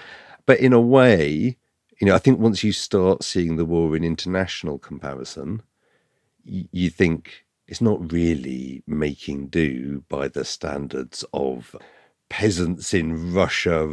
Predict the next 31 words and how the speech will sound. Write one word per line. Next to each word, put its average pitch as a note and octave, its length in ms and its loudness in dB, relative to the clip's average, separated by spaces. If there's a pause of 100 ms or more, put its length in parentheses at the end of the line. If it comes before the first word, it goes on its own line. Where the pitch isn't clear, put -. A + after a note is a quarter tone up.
(100)
under D2+ 460 -2
German D#2 500 0
occupation D2 1040 -4 (100)
or C#2+ 540 -2 (380)
people A#2+ 480 2 (100)
in F#2 380 0 (200)
other G2+ 240 0
parts - 560 -4
of D#2 220 -6
the D#2+ 100 -4
British E2 380 -6
Empire F2+ 720 -6 (320)
where D#2+ 280 0
those D#2 260 -2 (160)
regulations E2+ 540 0
on D#2+ 100 -2
the E2 80 0
economy A2 720 -2
and D2 360 -6
the D#2+ 100 -6
maintenance D#2+ 480 -4
supply, D#2+ 480 -4
of D#2 120 -8
supplies D#2 600 -4
wasn't E2 240 -6
kept - 240 -12
up - 140 -8
to - 80 -16
the D2 80 -8
same C#2+ 200 -12
degree. C#2+ 360 -10